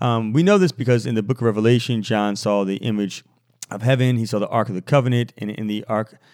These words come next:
he then begins to talk about this woman, and it's like, "Wait a minute, for a Jew to talk about the Ark and then talk about a woman, like, what's he doing?" Well, he's basically saying that the Ark of the Covenant, Mary, is the new Ark,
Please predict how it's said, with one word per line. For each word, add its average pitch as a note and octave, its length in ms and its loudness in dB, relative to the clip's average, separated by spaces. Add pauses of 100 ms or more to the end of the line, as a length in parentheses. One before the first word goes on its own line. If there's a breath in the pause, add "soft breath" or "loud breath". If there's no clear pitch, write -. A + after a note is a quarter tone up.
he A2 160 -6
then A2 200 -2
begins G2 220 -6
to - 60 -10
talk G#2+ 80 -2
about G2 160 -6
this - 140 -12
woman, B2+ 500 0 (300 loud breath)
and G2+ 580 -6 (140)
it's A#2+ 100 -10
like, A#2 100 -8
"Wait D3 140 -4
a B2 40 -2
minute, G#2 280 -8
for A#2 160 -4
a A2 40 -2
Jew B2+ 300 0
to A#2+ 80 -2
talk A#2+ 120 -2
about G#2 160 -4
the - 100 -12
Ark A#2+ 240 0
and A2 80 -10
then G#2+ 80 -6
talk G#2+ 100 -2
about F#2+ 160 -4
a F2+ 40 -4
woman, A#2+ 360 0
like, G2+ 120 -8
what's A2 180 -2
he G2 80 -8
doing?" A#2+ 380 -2 (220 soft breath)
Well, A#2+ 120 -4
he's B2 100 0
basically B2 300 -2
saying A2 220 -6
that G2 100 -8
the - 100 -16
Ark A#2 200 -2
of A#2 60 -4
the G#2+ 60 -4
Covenant, G#2 500 -6
Mary, G#2+ 440 0
is F#2+ 160 -4
the F#2+ 80 -4
new G2 160 -4
Ark, F#2 300 -2